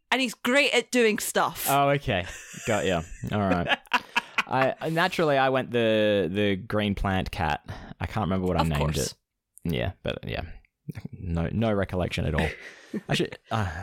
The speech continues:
Speaker 2: I can't turn it on and play it 'cause I need to do things to my Switch to be able to do that.
Speaker 1: Mm-hmm.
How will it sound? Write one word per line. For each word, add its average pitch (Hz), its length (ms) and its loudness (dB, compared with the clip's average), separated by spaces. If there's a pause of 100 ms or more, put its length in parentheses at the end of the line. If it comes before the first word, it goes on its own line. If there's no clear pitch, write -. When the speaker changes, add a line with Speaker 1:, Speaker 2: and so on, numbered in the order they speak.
(140)
Speaker 2:
I 82 120 -2
can't 98 260 -2
turn 82 140 -2
it 80 120 0
on 76 100 0
and 78 80 -2
play 78 200 -2
it 73 120 -4
'cause 78 140 -4
I 78 60 0
need 78 160 -2
to - 80 -4
do 82 120 -2
things 80 260 -2
to - 80 -4
my 78 100 0
Switch - 380 -4
to 87 120 -2
be 82 140 0
able 78 300 -2
to - 120 -4
do 80 220 -2
that. - 280 -6
Speaker 1:
Mm-hmm. 156 260 0